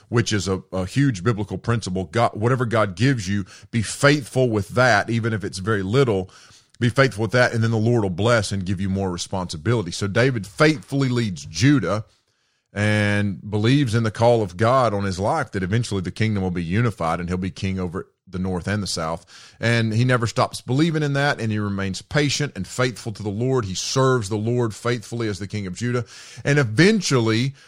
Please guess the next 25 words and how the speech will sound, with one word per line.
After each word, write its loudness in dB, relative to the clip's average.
uh, 4
starting 2
in 2
about 2
Second 0
Samuel 0
five, 4
the -2
kingdom 0
is -2
finally 0
unified 2
under -4
David. -4
So 0
David, 4
after, -2
I -6
don't -2
know, 2
maybe 0
twelve 2
or -4
fifteen 0
years 2